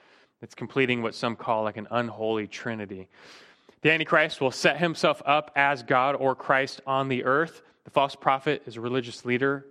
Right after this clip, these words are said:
who's able to work signs and wonders, convincing people to worship the Antichrist. Now, we can't form, like, a, a strict monthly calendar of the tribulation, but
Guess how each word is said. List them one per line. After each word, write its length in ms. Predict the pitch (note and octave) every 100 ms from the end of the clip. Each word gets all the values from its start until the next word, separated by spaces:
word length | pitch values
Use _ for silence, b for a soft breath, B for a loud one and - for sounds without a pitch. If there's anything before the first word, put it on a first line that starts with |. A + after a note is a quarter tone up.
| _
who's 160 | C#3 -
able 300 | D3+ G3+ B3+
to 160 | - F3+
work 320 | F#3 G#3+ G#3
signs 440 | - F3+ G3 G3
and 180 | E3 C#3+
wonders, 420 | D#3+ G3 C3+ A#2+
convincing 720 | - B2+ A#2 C3 G3+ - C#3
people 320 | A#2 A#2+ A#2 A2
to 180 | B2+
worship 560 | A2 G#2+ A#2+ - A2 - b b b b
the 120 | - A2+
Antichrist. 760 | G#2+ G#2+ G#2+ - G2 F#2 - _ b b b b b b _ _ _ _ _ _ - _
Now, 120 | C3+ B2
we 120 | B2
can't 200 | D3 C#3
form, 320 | - C3+ B2
like, 200 | A2+ G#2
a, 80 | A#2
a 80 | A2+
strict 500 | - - C#3+ B2+ -
monthly 400 | B2+ C3 B2 A#2
calendar 480 | - B2+ A#2+ A#2+ A#2
of 220 | A#2+ A2
the 80 | A2
tribulation, 760 | - B2+ A#2 G#2+ A2+ - G#2+
but 300 | G2+ F#2+ -